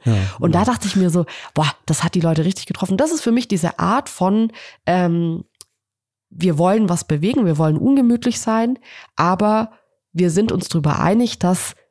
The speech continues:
Speaker 2: um Menschen zu retten, Menschen zu töten, nicht die geilste Variante ist.
Speaker 1: Ja, oder zu Tode kommen zu lassen.
Speaker 2: Genau,
Speaker 1: Nee.
Speaker 2: zu Tode kommen zu lassen, ja.
Speaker 1: Ja, Schaden.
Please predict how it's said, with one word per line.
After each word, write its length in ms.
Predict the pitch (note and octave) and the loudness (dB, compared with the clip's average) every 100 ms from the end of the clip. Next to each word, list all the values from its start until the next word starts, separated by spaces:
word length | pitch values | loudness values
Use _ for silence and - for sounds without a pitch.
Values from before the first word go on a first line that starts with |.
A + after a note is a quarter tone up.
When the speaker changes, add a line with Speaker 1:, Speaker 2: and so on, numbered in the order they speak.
| _ | _
Speaker 2:
um 140 | - E3 | -2 2
Menschen 340 | E3 F#3+ F3+ | 2 2 -2
zu 140 | - D3+ | -2 0
retten, 480 | E3+ G#3+ G3 G3+ | 0 0 0 0
Menschen 320 | E3+ E3+ - D#3+ | 0 0 0 -4
zu 100 | - | -4
töten, 460 | - G3 G3 E3+ | 0 0 0 0
nicht 280 | E3+ G3 - | 0 0 -2
die 60 | D#3 | -2
geilste 380 | D#3 D#3 - | 0 0 -2
Variante 440 | D3 C#3+ C3 C3 - | -2 -2 -2 -2 -4
ist. 180 | - B2+ | -4 2
Speaker 1:
Ja, 300 | G#2 G2 - - | 2 2 -4 -2
oder 320 | B2+ G#2 F#2+ | 0 0 -2
zu 100 | A2+ | -6
Tode 240 | A2+ G#2+ | -2 -2
kommen 220 | G#2 G#2+ | -2 -2
zu 100 | G2+ | -2
lassen. 240 | G2+ G#2 - | -2 -2 0
Speaker 2:
Genau, 200 | G#3 F#2+ | 0 0
Speaker 1:
Nee. 80 | F#2 | -2
Speaker 2:
zu 100 | E3+ | 0
Tode 240 | F3 D#3 | 2 2
kommen 160 | D3+ C#3 | 0 0
zu 80 | |
lassen, 260 | C#3 A2+ - | -2 -4 -8
ja. 80 | - | -8
Speaker 1:
Ja, 180 | A2 G2 | -4 -4
Schaden. 480 | F#2+ - G#2+ G2+ G2 | -4 -4 -4 -4 -8